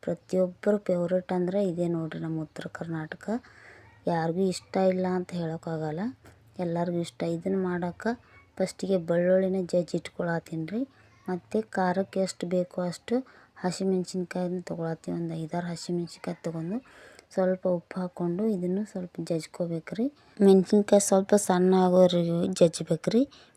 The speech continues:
ಮಿಕ್ಸಿಗೆ ಹಾಕೊಂಡ್ರೆ ನಡಿತೈತೆ ನೋಡ್ರಿ. ಈಗ ಎರಡನ್ನೂ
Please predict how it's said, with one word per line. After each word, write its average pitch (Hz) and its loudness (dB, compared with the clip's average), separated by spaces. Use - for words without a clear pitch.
ಮಿಕ್ಸಿಗೆ 185 0
ಹಾಕೊಂಡ್ರೆ 185 2
ನಡಿತೈತೆ 170 2
ನೋಡ್ರಿ. 160 0
ಈಗ 170 -4
ಎರಡನ್ನೂ 185 2